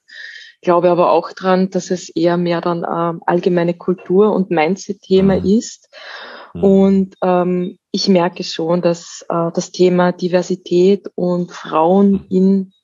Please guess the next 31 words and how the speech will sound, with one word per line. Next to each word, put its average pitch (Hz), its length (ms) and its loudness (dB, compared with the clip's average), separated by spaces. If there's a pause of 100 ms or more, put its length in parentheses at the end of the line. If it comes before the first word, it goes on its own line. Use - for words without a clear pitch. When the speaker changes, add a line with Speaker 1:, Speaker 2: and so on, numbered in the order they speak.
(180)
Speaker 1:
eine - 140 -4
Organisation 185 680 -4
zu 190 120 -8
bringen, 165 380 -8
definitiv 170 800 -4 (300)
bei 180 100 2
vielen 202 380 2
Organisationen 165 920 -2
in 165 80 -4
den 165 120 -2
letzten 165 560 -4 (440)
Monaten, 175 480 2
Jahren 160 280 0
eigentlich 170 380 -2
Priorität 165 640 -2
wurde. 165 380 2 (540)
Ähm, 165 260 2
Speaker 2:
Mhm. 95 300 -6
Speaker 1:
und 180 360 2
das 180 120 0
ist 214 120 2
eine 185 100 4
schöne 175 300 2
Beobachtung, 165 640 -8
muss 165 160 -8
man 165 100 -4
auch - 200 -4
sagen. 160 360 -4
Also 160 260 -6
es - 280 -8
wird 180 260 0